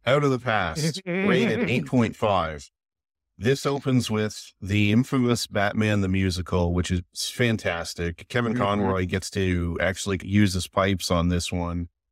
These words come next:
Speaker 1: Rest in peace to Kevin Conroy, and then also rest in peace to David Warner, who we hear in this
Speaker 2: Mm-hmm.
Speaker 1: episode.
Speaker 2: Yep.
Speaker 1: Also, should be noted, this one's got a heck of a cast 'cause we get Hamill and Rosenbaum in this one too.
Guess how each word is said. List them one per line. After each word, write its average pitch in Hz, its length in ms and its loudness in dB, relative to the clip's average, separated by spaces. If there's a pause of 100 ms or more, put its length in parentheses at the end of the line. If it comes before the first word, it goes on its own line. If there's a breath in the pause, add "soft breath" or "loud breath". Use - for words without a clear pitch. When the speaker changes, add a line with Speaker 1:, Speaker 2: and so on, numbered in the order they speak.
(140)
Speaker 1:
Rest 104 280 0
in 110 140 0
peace 98 320 -4
to 92 100 -6
Kevin 92 300 -2
Conroy, 90 680 2
and 90 140 4
then 92 140 4
also 104 460 0
rest 92 320 -2
in 92 100 -2
peace 90 380 -2
to 90 380 -4
David 90 320 0
Warner, 104 520 2
who 90 160 -8
we 82 140 -4
hear 87 280 4
in 78 80 -6
this 80 180 -2
Speaker 2:
Mm-hmm. 80 140 0
Speaker 1:
episode. 85 480 -2 (260)
Speaker 2:
Yep. 113 240 0
Speaker 1:
Also, 127 560 -2
should - 320 -6
be 107 160 4
noted, 95 600 2
this 117 280 0
one's 117 240 -2
got 98 180 0
a 90 40 -2
heck 104 200 0
of 87 100 -4
a 87 60 -6
cast 98 440 0
'cause 95 160 -4
we 95 80 0
get 95 300 4
Hamill 104 500 2
and 87 100 2
Rosenbaum 85 760 0
in 82 120 0
this 82 220 -4
one 82 240 -2
too. 107 440 2